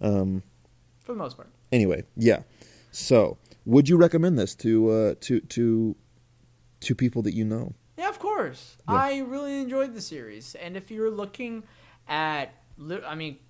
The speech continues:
Speaker 2: honestly, like, a Saturday morning cartoon, you know, like, you just made some breakfast, you know what, I wanna put something on. I think this is a good series. Uh, if you have kids, they'll love it.
Speaker 1: Oh, fuck yeah.
Speaker 2: Um, it's nice, relaxing, doesn't, doesn't take a lot of mental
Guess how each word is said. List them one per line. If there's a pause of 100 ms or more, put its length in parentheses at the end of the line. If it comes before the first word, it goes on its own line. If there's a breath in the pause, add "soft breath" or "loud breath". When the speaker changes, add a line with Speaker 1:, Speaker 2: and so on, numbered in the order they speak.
(180)
Speaker 2:
honestly,
like,
a
Saturday
morning
cartoon,
you
know, (120)
like, (300 soft breath)
you
just
made
some
breakfast,
you
know
what,
I
wanna
put
something
on.
I
think
this
is
a
good
series.
Uh,
if
you
have
kids,
they'll
love
it.
Speaker 1:
Oh,
fuck
yeah.
Speaker 2:
Um, (680)
it's
nice,
relaxing,
doesn't,
doesn't (300 soft breath)
take
a
lot
of
mental